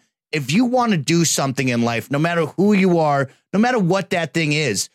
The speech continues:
just start doing it. And the big takeaway was one guy, it was really cool. They had the girl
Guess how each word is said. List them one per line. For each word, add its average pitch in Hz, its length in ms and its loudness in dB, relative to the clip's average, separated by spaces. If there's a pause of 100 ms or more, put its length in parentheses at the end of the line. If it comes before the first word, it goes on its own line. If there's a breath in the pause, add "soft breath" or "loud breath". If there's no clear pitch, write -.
(260)
just 196 420 0
start 156 600 -2
doing 123 380 0
it. - 320 -6 (340)
And 170 140 0
the 165 60 2
big 196 240 0
takeaway 180 420 0
was 156 220 0
one 170 260 0
guy, 131 380 -2 (240 loud breath)
it - 20 0
was 156 180 0
really 202 200 2
cool. 180 160 0
They 160 100 0
had 151 300 -2 (400 loud breath)
the 170 100 -2
girl 226 480 2